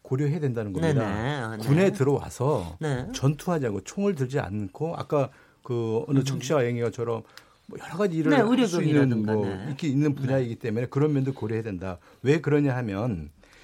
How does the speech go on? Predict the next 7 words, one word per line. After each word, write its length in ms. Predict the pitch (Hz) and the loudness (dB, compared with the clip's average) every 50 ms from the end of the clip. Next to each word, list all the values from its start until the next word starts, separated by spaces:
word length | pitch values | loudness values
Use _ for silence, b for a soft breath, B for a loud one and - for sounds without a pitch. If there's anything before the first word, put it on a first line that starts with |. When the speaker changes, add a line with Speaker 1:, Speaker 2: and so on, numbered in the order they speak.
| b b b b b b | b b b b b b
Speaker 1:
이 120 | 127 127 | -6 -4
대체복무 580 | - - 135 135 - - 214 220 214 214 202 196 | -2 0 -2 0 0 -2 -4 -2 0 0 0 0
제도가 280 | 143 160 147 160 160 | 0 0 0 2 2
왜 160 | 120 92 110 127 | 2 2 2 0
생겼냐 480 | 127 156 180 170 160 151 147 139 120 110 | 0 -2 -4 -4 -4 -2 -2 -2 -2 -2
하면 360 | 104 113 131 113 87 80 82 - _ _ _ _ _ _ _ _ _ _ _ - | -4 -4 -4 -4 -6 -8 -14 -20 _ _ _ _ _ _ _ _ _ _ _ -8
병역 440 | - - 127 147 185 214 214 180 | 0 2 4 6 6 6 6 4